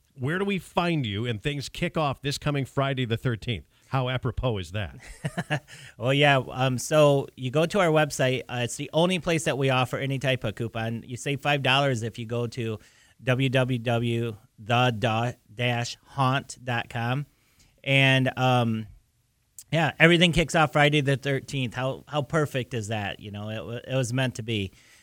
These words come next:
Speaker 2: But like you said, um, we're winning, um, awards nationally, but that's because of the great people here in West Michigan. They've been looking for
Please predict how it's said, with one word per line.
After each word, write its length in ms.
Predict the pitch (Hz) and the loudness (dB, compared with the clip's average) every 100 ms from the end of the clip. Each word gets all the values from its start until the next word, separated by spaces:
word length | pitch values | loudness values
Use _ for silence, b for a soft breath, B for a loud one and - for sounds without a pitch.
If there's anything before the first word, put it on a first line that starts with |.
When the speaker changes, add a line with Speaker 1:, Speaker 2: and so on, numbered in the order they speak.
| B | B
Speaker 2:
But 200 | 123 - | -4 -4
like 180 | 131 135 | -4 -4
you 80 | 135 | -6
said, 340 | - 135 127 - | -2 0 0 -2
um, 260 | 110 117 | -8 -8
we're 160 | 117 123 | -6 -6
winning, 500 | 120 135 139 135 131 - | -4 -2 -2 -4 -6 -10
um, 320 | 113 110 110 - | -8 -8 -8 -8
awards 380 | 120 127 117 | -6 -4 -4
nationally, 400 | 120 120 - 143 | -6 -6 -6 -8
but 140 | 127 127 | -8 -4
that's 200 | 139 - | -6 -6
because 300 | 151 151 127 | -8 -8 -6
of 100 | 123 | -6
the 100 | 113 | -6
great 260 | 123 123 | -4 -4
people 280 | 117 123 113 | -6 -8 -6
here 160 | 107 113 | -4 -4
in 120 | 110 | -4
West 200 | 104 - | -6 -8
Michigan. 460 | 107 - 92 95 95 | -10 -12 -12 -12 -10
They've 220 | 113 117 | -10 -8
been 160 | 131 | -6
looking 300 | 123 123 127 | -6 -8 -8
for 340 | 120 120 117 | -8 -4 -2